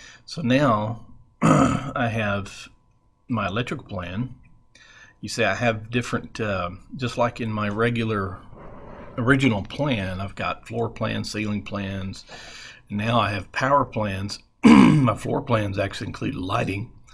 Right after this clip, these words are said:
Uh, ceiling plan <clears throat> includes ceiling electric.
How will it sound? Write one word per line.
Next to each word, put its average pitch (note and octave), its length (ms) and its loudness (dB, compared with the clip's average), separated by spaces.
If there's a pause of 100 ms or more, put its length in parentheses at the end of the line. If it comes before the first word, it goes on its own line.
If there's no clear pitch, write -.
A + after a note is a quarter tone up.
(680)
Uh, G#2 260 -2
ceiling C#3+ 400 2
plan C3+ 460 0 (120)
<clears throat> - 120 -12
includes B2+ 1000 8
ceiling G#2+ 340 -2
electric. - 460 -4